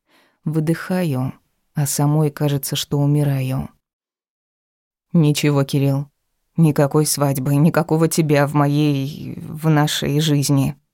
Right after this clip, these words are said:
Замуж за меня не хочешь? Если с ней вообще тебя не хочу, слышишь?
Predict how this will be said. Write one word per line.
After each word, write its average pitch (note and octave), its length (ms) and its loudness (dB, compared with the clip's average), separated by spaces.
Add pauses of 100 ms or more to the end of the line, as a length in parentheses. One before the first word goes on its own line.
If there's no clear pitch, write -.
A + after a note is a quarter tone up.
(920)
Замуж A3 480 4
за G3 120 2
меня D3 240 6
не C3+ 120 2
хочешь? - 640 -6 (420)
Если C#3+ 380 -4
с C#3+ 100 -4
ней D3+ 200 0
вообще D3+ 380 -2
тебя C#3 220 -2
не C3+ 100 0
хочу, C#3 300 -4
слышишь? - 460 -4